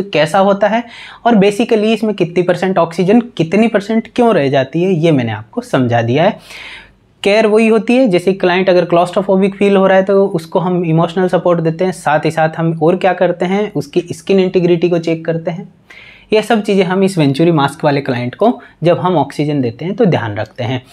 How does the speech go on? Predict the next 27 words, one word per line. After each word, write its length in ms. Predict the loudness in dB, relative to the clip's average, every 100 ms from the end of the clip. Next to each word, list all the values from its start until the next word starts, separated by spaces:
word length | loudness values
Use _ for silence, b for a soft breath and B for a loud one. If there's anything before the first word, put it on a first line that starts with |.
| B -6
इसके 200 | -2 2
अलावा 280 | 2 4 2
भी 120 | 4
और 200 | 4 2
बहुत 280 | 2 0 0
सारे 200 | 0 0
होते 260 | -2 -2
हैं, 100 | -4
जैसे 200 | -4 -2
मास्क, 340 | -2 -2 -4 -8 -2
एरोसोल 420 | 0 0 0 0
मास्क 320 | 0 -4 -8
हो 100 | -8
गया, 180 | -6 -6 -10 _ _ _ _ _ _
जो 160 | 2 2
नेबुलाइजर 560 | 4 2 2 2 2 2
मास्क 280 | -2 -4
होता 180 | -6 -2
है 60 | -4
उसको 200 | -2 -2
हम 140 | 0
एरोसोल 420 | 0 0 0 0 2
मास्क 300 | 0 -4 -8
कहते 320 | -6 -4 -4
हैं। 160 | -4 -6 B B -6
हाई 340 | 0 2 2
ह्यूमिडिफाइड 720 | 2 0 2 2 2 2 0